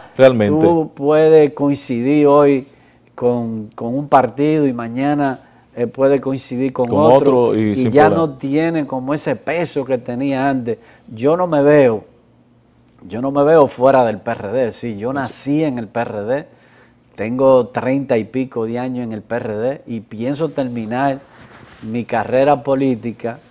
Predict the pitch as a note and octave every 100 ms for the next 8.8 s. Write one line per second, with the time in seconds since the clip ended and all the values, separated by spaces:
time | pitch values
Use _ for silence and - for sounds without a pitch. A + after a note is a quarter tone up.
0 | _ _ _ - A2+ A2 B2+ D#3+ C#3 A2
1 | G#2+ G2+ F#2+ _ _ _ _ - G#2 A#2
2 | C3 B2 C#3 E3 F3+ D#3 D#3+ D3+ C#3 C3+
3 | B2+ C#3 C#3 D3 F3 F#3+ F#3 F#3 - _
4 | _ C#3+ C3 B2+ E3 F3 D#3+ D3 C3+ D3
5 | D#3+ E3 D#3 E3 D#3 D#3 C#3+ A2+ C3 C#3
6 | C#3+ A#2+ A#2 A2 G2+ A2 A2+ A2+ A2+ -
7 | B2 A2 - - D3+ D3+ B2+ B2 A2+ C3+
8 | G#2+ C3 C#3+ C3 A#2+ G2+ A#2+ C3